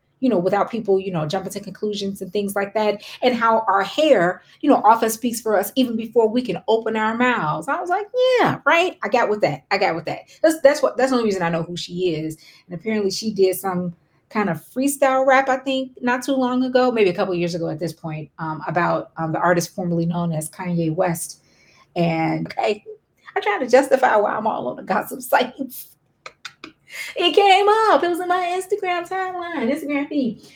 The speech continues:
But anyway, um, so she apparently was on, um, a flight, uh, a, a late flight about a week ago, and started, uh, tweeting, um, and said that she had, um, uh,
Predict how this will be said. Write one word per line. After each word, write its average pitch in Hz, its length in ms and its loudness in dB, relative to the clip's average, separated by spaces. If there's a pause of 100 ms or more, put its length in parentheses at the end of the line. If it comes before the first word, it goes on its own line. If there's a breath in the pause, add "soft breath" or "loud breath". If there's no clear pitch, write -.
(100)
But 381 120 -4
anyway, 220 400 2 (320 soft breath)
um, 240 320 0 (100)
so 226 400 0
she 415 240 2
apparently 302 360 2
was 240 280 -6
on, 226 560 -2
um, 202 580 -8 (140)
a 185 140 -8
flight, 185 420 2 (160)
uh, 180 640 -6 (480)
a, 214 200 0
a 202 60 2
late 226 280 4
flight 185 360 -2
about 190 420 -4
a 247 40 4
week 320 220 8
ago, 180 420 0 (400)
and 202 260 -2
started, 220 600 0
uh, 175 400 -2 (100)
tweeting, 277 580 6 (140)
um, 269 400 2 (280 loud breath)
and 233 180 2
said 240 300 0
that 180 160 2
she 254 340 -2
had, 214 320 0
um, 170 480 0 (160)
uh, 160 400 2